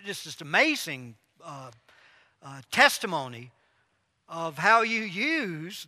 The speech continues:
th-, these four men beginning as teenagers, uh,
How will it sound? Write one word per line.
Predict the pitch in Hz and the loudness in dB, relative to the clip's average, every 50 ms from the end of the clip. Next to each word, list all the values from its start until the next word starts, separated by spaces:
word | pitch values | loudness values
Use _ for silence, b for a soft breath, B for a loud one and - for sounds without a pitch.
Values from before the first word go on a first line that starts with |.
| _ _ 170 | _ _ _
th-, | 202 202 196 190 190 180 | -18 -16 -16 -16 -10 -6
these | 185 226 220 202 - | -4 -4 -2 -4 -6
four | - - 233 247 247 247 233 226 208 170 135 B B B B - | -6 -4 -2 2 4 6 6 6 6 4 2 B B B B -10
men | 165 175 233 294 311 294 254 214 190 180 185 | -4 -2 0 2 4 4 4 2 0 -2 -4
beginning | 175 180 160 196 233 240 233 226 208 180 | -6 -6 -4 -2 -2 -2 -2 -4 -4 -4
as | 147 139 - | -6 -6 -8
teenagers, | - - 254 302 311 285 220 165 156 151 131 - 165 185 202 - - - b b b b b b b b b b b _ - | -6 -4 -4 -2 0 0 0 0 0 -2 -6 -8 -10 -12 -12 -12 -14 -16 b b b b b b b b b b b _ -14
uh, | 160 165 165 160 160 151 147 143 | -10 -8 -8 -6 -6 -6 -8 -10